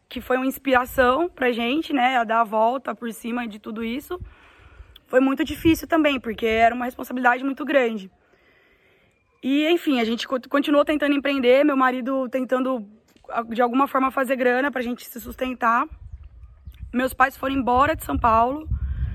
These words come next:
e a gente foi morar num apartamento. Nisso, meu marido tava tentando, tava num outro negócio, tentando realmente pagar a conta pra comer.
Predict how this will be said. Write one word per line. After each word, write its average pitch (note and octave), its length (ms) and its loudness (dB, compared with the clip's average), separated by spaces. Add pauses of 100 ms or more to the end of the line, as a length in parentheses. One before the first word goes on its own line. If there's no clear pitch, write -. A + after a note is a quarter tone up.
(200)
e B3+ 100 4
a C4 60 4
gente C4 260 -2
foi C4+ 100 4
morar C4+ 240 4
num C4+ 100 -4
apartamento. C4+ 600 -2
Nisso, A3 200 -10
meu A#3 100 -6
marido A#3 220 0
tava A#3 200 2
tentando, A#3+ 500 -2
tava C4 220 4
num B3 140 -4
outro B3+ 480 0 (220)
negócio, A#3+ 520 2
tentando B3 400 -2
realmente D4 520 0 (160)
pagar B3 260 2
a - 40 -4
conta C#4+ 300 -2
pra D4 300 2
comer. C4 480 -2